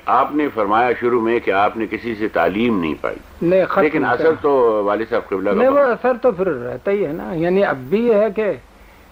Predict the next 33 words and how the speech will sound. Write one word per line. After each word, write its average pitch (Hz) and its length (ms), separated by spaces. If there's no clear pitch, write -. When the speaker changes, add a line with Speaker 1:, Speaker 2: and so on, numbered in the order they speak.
Speaker 2:
جو 175 280
لکھا 175 420
ہوا 185 100
اچھا 180 340
دیکھتے 170 360
ہیں، 165 180
اس 170 180
میں 170 140
کوئی 165 300
اچھی 180 340
بات 156 280
ہوتی 175 260
ہے 170 40
تو 160 120
اس 143 120
کو 165 100
اختیار 156 380
کر 160 160
لیتے 165 320
ہیں۔ 151 80
Speaker 1:
اچھا، 139 220
یہ 170 160
لاہور 117 360
Speaker 2:
قرآن 190 180
Speaker 1:
کی 170 60
جو 185 80
Speaker 2:
شریف، 196 180
Speaker 1:
کتابت 127 320
Speaker 2:
وہ 165 80
Speaker 1:
ہے۔ 175 60
Speaker 2:
ہاں، 180 340
حضور 165 320
نے 175 140